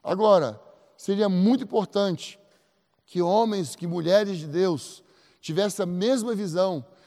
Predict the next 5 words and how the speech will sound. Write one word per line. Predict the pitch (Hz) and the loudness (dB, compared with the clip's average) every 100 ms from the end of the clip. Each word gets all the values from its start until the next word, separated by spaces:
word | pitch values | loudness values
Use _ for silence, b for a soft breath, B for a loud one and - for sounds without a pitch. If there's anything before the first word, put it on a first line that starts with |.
| b | b
de | 127 170 | -8 -8
poder | 165 196 170 208 175 | 0 0 2 0 -2
receber | 143 147 277 339 - 294 226 151 214 285 302 B B B | -2 4 6 4 0 -4 -2 2 4 4 0 B B B
e | 196 | 0
retribuir. | 165 151 208 - 185 170 160 127 104 | 2 2 2 0 -4 -2 -2 -2 -6